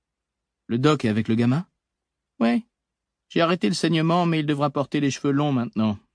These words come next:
à cause de son oreille qui ne sera plus jamais comme avant.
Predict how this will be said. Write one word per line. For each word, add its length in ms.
à 80
cause 240
de 100
son 220
oreille 360
qui 120
ne 60
sera 340
plus 200
jamais 280
comme 180
avant. 320